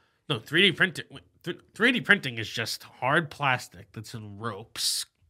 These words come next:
usually. It depends on the kind of printer you have. And then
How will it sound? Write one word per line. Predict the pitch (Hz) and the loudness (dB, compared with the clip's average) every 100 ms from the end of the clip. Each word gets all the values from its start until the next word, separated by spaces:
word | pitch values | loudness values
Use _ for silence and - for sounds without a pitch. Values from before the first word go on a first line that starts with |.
| - | -16
usually. | 113 104 101 95 | -14 -12 -14 -16
It | 104 113 | -16 -16
depends | 107 123 104 | -14 -12 -12
on | |
the | 98 | -14
kind | 104 | -14
of | 98 | -14
printer | - 107 98 | -12 -14 -14
you | 95 - | -16 -14
have. | 95 98 - _ _ _ | -14 -14 -18 _ _ _
And | - 127 | -10 -4
then | 135 135 123 | -2 -2 -4